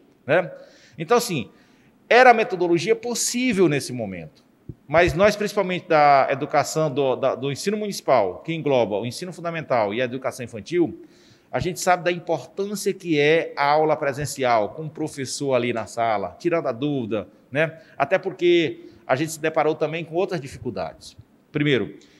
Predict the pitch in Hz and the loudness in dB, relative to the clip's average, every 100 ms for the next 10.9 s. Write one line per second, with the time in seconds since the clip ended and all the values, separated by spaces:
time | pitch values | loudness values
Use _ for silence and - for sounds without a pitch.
0 | _ _ 143 214 220 - 190 160 170 156 | _ _ -4 -4 -4 0 0 0 -8 -6
1 | 156 - 143 143 - 131 107 156 170 104 | -8 -8 -4 -4 -2 -4 0 4 4 2
2 | 87 - - 151 139 - 135 135 - 131 | -12 -16 -12 -8 -8 -6 -8 -8 -8 -10
3 | 127 135 110 98 78 - - _ _ _ | -8 -8 -8 -10 -10 -12 -16 _ _ _
4 | _ _ _ - 202 196 196 196 160 127 | _ _ _ -4 -4 0 4 4 2 -6
5 | 147 - 165 156 123 147 135 131 143 135 | -8 -10 -8 -8 -2 -2 -2 -4 -8 -8
6 | 110 135 110 - - 135 123 101 82 92 | -4 -4 -4 -16 -8 -4 -4 -6 -8 -6
7 | 139 151 - 143 117 120 95 - - - | -4 -6 0 0 2 0 0 -6 -20 -20
8 | - 117 160 160 156 156 - 143 156 175 | -10 -4 -4 -4 -4 -4 -2 -8 -6 -4
9 | 151 - 143 120 151 165 165 143 151 151 | -6 -6 -8 -4 -2 -2 -4 -4 -6 -8
10 | - 147 143 - 170 131 95 - - | -6 -6 -6 -8 -6 -4 -8 -10 -18